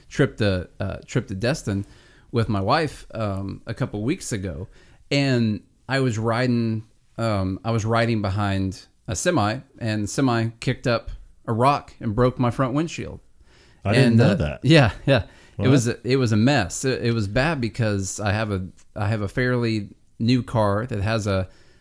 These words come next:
Speaker 1: um, camera sensor system mounted at the top of the windshield, and not only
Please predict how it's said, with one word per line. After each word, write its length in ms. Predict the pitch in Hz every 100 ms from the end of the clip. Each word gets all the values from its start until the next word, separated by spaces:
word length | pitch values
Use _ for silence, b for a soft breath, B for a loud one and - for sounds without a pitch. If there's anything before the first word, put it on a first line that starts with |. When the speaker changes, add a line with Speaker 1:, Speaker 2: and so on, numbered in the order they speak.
| b _
Speaker 1:
um, 480 | 107 104 98 95 95 _ _ _
camera 720 | - 120 123 117 113 110 104 95 _ _
sensor 380 | - 143 127 131
system 420 | - 117 - 117
mounted 320 | 110 113 110 107
at 140 | 101
the 80 | 104
top 280 | - 107 107
of 60 |
the 80 | 98
windshield, 600 | 101 123 117 101 98 101
and 100 | 101
not 200 | 107 123
only 460 | 135 156 131 113